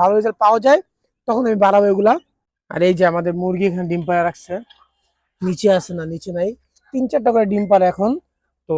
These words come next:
সব থেকে মজার বিষয় আমি দেখাই যে ওরা এখন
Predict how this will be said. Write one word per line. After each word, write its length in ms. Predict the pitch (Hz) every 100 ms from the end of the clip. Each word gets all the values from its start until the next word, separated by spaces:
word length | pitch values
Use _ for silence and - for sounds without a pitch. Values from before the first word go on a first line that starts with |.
| 151
সব 100 | 196 -
থেকে 140 | 226 202
মজার 240 | 185 196 226
বিষয় 180 | 226 233
আমি 80 | 202 185
দেখাই 200 | 180 208 175
যে 60 | 190
ওরা 140 | 180 175 165 _ _ _ -
এখন 140 | 160